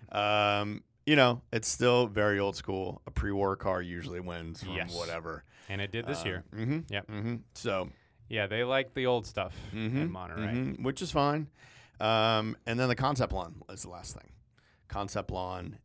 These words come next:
Speaker 1: is
Speaker 2: Again, new debuts
Speaker 1: Mm-hmm,
Speaker 2: for
Speaker 1: mm-hmm.
Speaker 2: people, for
Speaker 1: So
Speaker 2: car
Speaker 1: a lot of
Speaker 2: companies.
Speaker 1: crazy stuff.
Speaker 2: Yep.
Speaker 1: And then, um, Casa Ferrari, which once again I did not get in.
Speaker 2: <laughs>
Speaker 1: So that is, uh,
Speaker 2: Did you show them your keychain?
Speaker 1: Huh? And my shoes, and my Ferrari shoes on. I was
Speaker 2: Yep.
Speaker 1: doing it.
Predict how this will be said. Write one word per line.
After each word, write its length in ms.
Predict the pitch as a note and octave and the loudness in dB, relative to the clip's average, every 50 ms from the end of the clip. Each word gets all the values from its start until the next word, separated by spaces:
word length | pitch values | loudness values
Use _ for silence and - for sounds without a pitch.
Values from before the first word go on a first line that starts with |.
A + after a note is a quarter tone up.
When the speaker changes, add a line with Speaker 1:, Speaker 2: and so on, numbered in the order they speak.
| _ | _
Speaker 1:
is 760 | F2+ F2 E2+ E2+ E2+ E2+ E2+ E2+ E2+ F2 F2 - - - - _ _ _ _ - | -14 -14 -12 -12 -14 -14 -14 -14 -16 -14 -14 -14 -14 -14 -16 _ _ _ _ -8
Speaker 2:
Again, 420 | A#2 A2 G#2+ A2+ A2+ A2+ A2+ A2 | -8 -4 -2 -2 0 0 0 0
new 200 | A2+ A2+ A2+ A#2 | 0 0 0 0
debuts 680 | A#2 A#2+ A#2 A#2 A2+ A2 G#2+ G2+ G2+ G#2 A#2+ B2+ - - | 0 0 -2 0 0 0 0 0 0 0 -2 -4 -4 -4
Speaker 1:
Mm-hmm, 300 | G#2+ G2 G2 G#2+ B2+ C#3+ B2+ - - - | -4 -4 -4 -4 -6 -8 -8 -10 -12 -10
Speaker 2:
for 60 | - G#2 | -8 -6
Speaker 1:
mm-hmm. 100 | F#2+ F#2+ | -4 -2
Speaker 2:
people, 420 | G2+ F#2 F2+ G2+ G#2+ A#2 A#2 G#2 - - _ - | -2 -2 0 -2 -2 -4 -6 -10 -14 -20 _ -16
for 120 | G2+ F#2+ - | -14 -14 -12
Speaker 1:
So 160 | - - - | -10 -4 0
Speaker 2:
car 100 | G#2+ G2+ | 0 0
Speaker 1:
a 40 | F2+ F2+ | 0 0
lot 40 | G2+ | -2
of 40 | F2+ | -2
Speaker 2:
companies. 280 | F#2 - G2 G#2+ G2+ - | -2 -2 -2 -2 -4 -4
Speaker 1:
crazy 300 | E2+ F2 F2+ F2 F#2 F#2 | -6 -6 -6 -8 -8 -8
stuff. 480 | F#2 - - E2+ F#2+ - - - - - | -8 -8 -6 -6 -6 -6 -8 -8 -10 -6
Speaker 2:
Yep. 160 | - G#2+ G#2 G#2+ | -4 -2 -2 -2
Speaker 1:
And 160 | G2+ G2+ G2+ | -2 -4 -2
then, 320 | G#2+ G#2+ G#2+ G#2+ G#2+ G#2+ A2+ | -2 -2 -2 -2 -2 -4 -4
um, 540 | A2+ G#2+ G#2 G#2+ G#2+ A2 G#2+ G#2 G#2 A2+ A#2+ - - - - | -4 -4 -2 -2 -2 -2 -4 -4 -6 -8 -10 -14 -20 -14 -6
Casa 300 | - A2+ A2+ A2 - B2 | -4 -2 -2 -2 -4 -6
Ferrari, 360 | - A#2+ A#2 A2 A#2+ C3 C3+ | -4 -2 -2 -2 -2 -2 -4
which 280 | B2 A2+ A2+ A2+ - - | -4 -6 -6 -8 -6 -6
once 160 | A#2 A#2 A#2 A#2+ | -4 -4 -4 -4
again 140 | B2+ C3 | -6 -6
I 60 | C3 B2+ | -6 -6
did 100 | C3 C#3 | -6 -8
not 140 | C#3 C3+ | -8 -8
get 100 | D3 D3 | -8 -8
in. 200 | D#3+ C#3 G2+ F#2+ - _ _ _ - | -8 -8 -10 -10 -14 _ _ _ 8
Speaker 2:
<laughs> 180 | C3 A2+ G#2 G2 - - - - - - - - - - - - - - - - - - | 10 12 12 10 8 2 -4 -6 -8 -6 -8 -8 -8 -8 -12 -14 -14 -14 -14 -12 -8 -2
Speaker 1:
So 220 | - G#2+ G#2 G#2 G2+ | 0 2 2 4 6
that 200 | G#2 G#2 G2+ G#2+ | 6 6 6 6
is, 260 | G#2 G#2 G2 F#2 G2 | 4 2 2 2 2
uh, 160 | G2+ G2 G2 | 2 4 4
Speaker 2:
Did 140 | - D3+ - | 4 2 0
you 80 | E3 D#3+ | 0 0
show 220 | - F3 E3+ F3 | 2 4 4 4
them 120 | F#3+ G3+ F#3 | 4 4 0
your 100 | E3 - | 0 -2
keychain? 480 | - F#3+ G#3 - - C#4+ D4+ D#4 D#4 | -2 -4 -4 0 0 2 2 2 2
Speaker 1:
Huh? 200 | G#2+ A2+ A#2+ C3+ - - - _ _ _ - | 2 2 0 0 -2 -8 -16 _ _ _ -6
And 100 | - A#2+ | 0 2
my 120 | A#2 G#2 | 2 4
shoes, 480 | G2+ - - C3+ C#3 D3+ E3+ F3 D3+ A#2 | 4 4 4 6 6 6 6 4 4 2
and 60 | A2 | 0
my 120 | A2 G#2+ G2 | 0 0 0
Ferrari 280 | - A2+ A#2 B2 B2 | 0 0 2 2 2
shoes 320 | A#2 - C#3 C#3+ C3 B2 C3+ | 2 4 4 4 4 4 4
on. 340 | C3+ C3+ C#3 C#3+ C#3+ D3 C#3+ A2+ | 4 4 4 4 4 2 2 2
I 120 | A#2 B2+ D3+ | 2 2 2
was 60 | F3 | 0
Speaker 2:
Yep. 60 | - | 0
Speaker 1:
doing 280 | - A#2 A#2 B2 B2+ C3 | 0 0 2 2 2 2
it. 200 | C3 C3+ C3+ | 2 0 -2